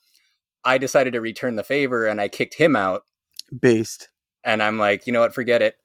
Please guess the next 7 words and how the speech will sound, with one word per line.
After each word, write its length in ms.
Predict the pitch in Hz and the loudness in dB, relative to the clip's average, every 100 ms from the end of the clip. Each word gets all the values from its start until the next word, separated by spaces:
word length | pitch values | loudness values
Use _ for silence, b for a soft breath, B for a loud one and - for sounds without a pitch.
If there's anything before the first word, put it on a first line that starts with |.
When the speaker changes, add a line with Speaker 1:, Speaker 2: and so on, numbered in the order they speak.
| _ | _
Speaker 1:
Like, 260 | 117 98 101 | 2 2 4
I'll, 240 | 107 98 104 - _ _ - - | 4 2 -4 -20 _ _ -20 -2
I'll 100 | 117 | 0
throw 160 | 107 127 | 4 4
my 120 | 120 | 4
Pokemon 460 | 107 120 - 107 101 | 2 0 0 -2 0
in, 300 | 101 104 95 | -2 -4 -8